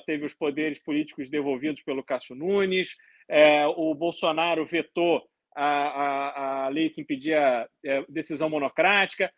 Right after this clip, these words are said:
Eles não fizeram isso e não foram cobrados por isso. Então as pessoas não estão <coughs> aprendendo a avaliar o seu representante.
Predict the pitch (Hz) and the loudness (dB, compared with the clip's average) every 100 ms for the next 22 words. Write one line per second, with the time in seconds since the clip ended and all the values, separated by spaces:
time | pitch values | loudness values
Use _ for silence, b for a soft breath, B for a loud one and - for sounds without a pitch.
0 | _ _ _ 415 494 523 370 440 339 240 | _ _ _ -4 -2 -2 0 0 2 2
1 | 311 - 320 381 330 392 392 349 220 226 | 0 -2 -4 -2 2 4 4 4 4 4
2 | 339 349 220 - 185 165 135 - - 90 | 4 0 -6 -4 -2 0 -2 -6 -16 -20
3 | _ _ _ _ _ 190 440 466 - 214 | _ _ _ _ _ -6 -2 -2 0 0
4 | 339 269 330 233 - 330 359 _ _ - | -2 -2 -2 -4 -4 -4 -4 _ _ -6
5 | - - 269 254 233 160 190 277 175 _ | -4 -2 0 2 2 4 2 2 -2 _
6 | _ _ _ _ 202 247 - 226 254 220 | _ _ _ _ -2 -2 0 -2 0 2
7 | 285 208 180 247 208 - _ _ 170 - | 2 4 4 4 -2 -14 _ _ -8 -2
8 | 226 220 220 233 220 202 180 202 214 - | 0 0 0 -4 -2 -6 -2 -4 -4 -12